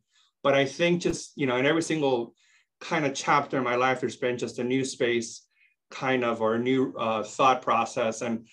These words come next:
again, I've been here in Detroit for almost five years. I'm happiest in the streets with my clients who are all going through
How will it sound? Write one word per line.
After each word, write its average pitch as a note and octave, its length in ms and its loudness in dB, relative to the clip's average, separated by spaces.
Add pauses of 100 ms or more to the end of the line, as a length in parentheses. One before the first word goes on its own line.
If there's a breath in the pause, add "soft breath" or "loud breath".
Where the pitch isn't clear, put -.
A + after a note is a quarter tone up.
(200 soft breath)
again, C3 380 2
I've B2 240 -4
been D3+ 420 0
here D#3+ 180 -4
in C#3+ 60 0
Detroit C3+ 440 2
for C3 160 2
almost A#2+ 340 0
five C3+ 220 -2
years. D3+ 480 0 (800 soft breath)
I'm F3+ 240 4
happiest F3 540 2
in C#3 100 2
the C3 60 0
streets C3+ 520 -2
with B2 80 0
my A2+ 120 -4
clients A2+ 680 -4 (160)
who C#3+ 400 4
are D#3 180 4
all F3+ 320 4
going C#3+ 260 2
through C#3 120 -10